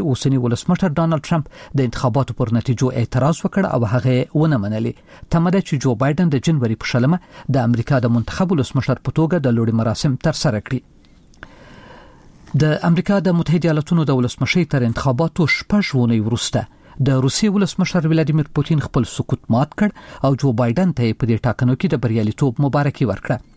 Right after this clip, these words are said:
د کرملین ویب پاڼې نن یوه ورځ وروسته تر دې چې په رسمي ډول دا تایید شوه چې بایدن انتخابات ګټلي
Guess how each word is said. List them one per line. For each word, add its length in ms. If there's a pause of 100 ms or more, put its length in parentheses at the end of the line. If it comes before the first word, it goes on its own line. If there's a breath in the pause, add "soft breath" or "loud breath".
(540 loud breath)
د 180 (120)
کرملین 380
ویب 220
پاڼې 240
نن 160
یوه 160
ورځ 260
وروسته 360
تر 160
دې 100 (320 loud breath)
چې 100
په 140
رسمي 300
ډول 200
دا 60 (140)
تایید 280
شوه 120
چې 240
بایدن 320
انتخابات 500
ګټلي 280